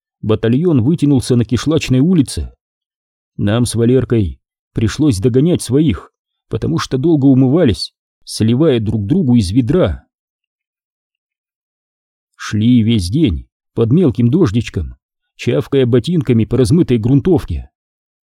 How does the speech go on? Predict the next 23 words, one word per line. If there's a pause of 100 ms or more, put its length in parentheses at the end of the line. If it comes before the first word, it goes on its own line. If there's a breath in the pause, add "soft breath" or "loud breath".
(140)
Куртка
и
брюки
от
воды
потемнели (340)
и
по
цвету
стали
похожи
на
глину. (840)
Люди
сливались
с
дорогой. (420)
Казалось,
что
рыжая
жижа
кишит
червями.